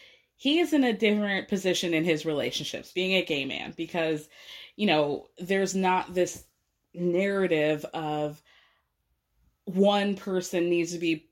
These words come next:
protective over the other in the way that Silas is doing to Jasmine.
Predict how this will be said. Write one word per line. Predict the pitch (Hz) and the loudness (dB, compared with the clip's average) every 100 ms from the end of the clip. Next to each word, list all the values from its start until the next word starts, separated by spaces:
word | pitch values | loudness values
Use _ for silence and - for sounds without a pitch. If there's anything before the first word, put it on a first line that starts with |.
| _ | _
protective | - 180 - 190 180 - 165 156 151 | -4 -4 2 2 2 -2 0 0 -2
over | - 180 170 160 | -2 -2 0 0
the | 151 - | 0 0
other | 170 165 156 | 0 2 0
in | - 165 | 0 2
the | 156 | 2
way | 147 | 2
that | 143 - | 0 -4
Silas | - 196 190 180 | 0 2 2 0
is | 165 - | -4 -6
doing | 156 135 135 | -4 -4 -6
to | 147 | -6
Jasmine. | 165 156 151 - 73 - | -2 -2 -4 -8 -12 -14